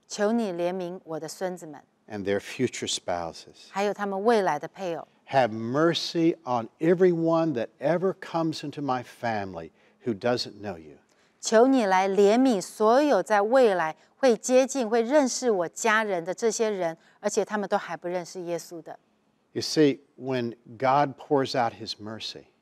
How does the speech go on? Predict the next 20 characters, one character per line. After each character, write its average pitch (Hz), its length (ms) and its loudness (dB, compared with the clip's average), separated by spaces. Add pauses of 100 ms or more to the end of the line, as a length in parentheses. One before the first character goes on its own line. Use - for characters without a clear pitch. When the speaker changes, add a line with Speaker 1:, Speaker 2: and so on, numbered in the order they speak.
(180)
Speaker 1:
当 254 220 2
神 190 400 -2
开 226 180 0
始 185 140 -4
倾 262 340 0
倒 175 220 0
出 190 200 -12
他 196 180 -6
的 180 120 -8
怜 151 180 -8
悯， 160 220 -16 (540)
Speaker 2:
hearts 127 340 0
are 113 80 -12
softened, - 720 -10 (220)
Speaker 1:
人 190 240 -2
的 233 100 0
心 214 340 -4
会 202 180 -4
柔 160 200 -2
软， 160 260 -6